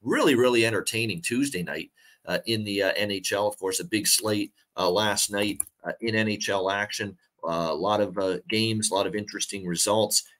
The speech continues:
and a lot of bad blood, and I loved it. I loved every single second of it, in fact, uh, last night. Uh, it had to have been, for a single night of N H L action, the most fights, the most fisticuffs I've seen,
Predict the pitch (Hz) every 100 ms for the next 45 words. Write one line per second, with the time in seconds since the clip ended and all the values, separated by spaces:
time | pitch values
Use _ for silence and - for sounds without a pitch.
0 | - 139 151 480 220 143 127 113 104 113
1 | 104 85 110 139 98 107 117 87 80 -
2 | - 135 123 123 120 127 120 117 127 117
3 | 107 - 123 135 95 82 80 76 85 85
4 | 90 82 - - - - - 98 95 107
5 | 104 - 107 95 87 - 92 92 - 131
6 | 170 - 135 175 165 110 87 127 95 87
7 | - 104 95 - 131 143 143 123 113 104
8 | 110 110 107 107 98 104 101 - 78 76
9 | _ _ _ _ _ _ - - 113 117
10 | 131 165 - - 135 98 - - - _
11 | _ - 107 131 151 - - 170 170 127
12 | 117 101 98 101 101 - 113 104 78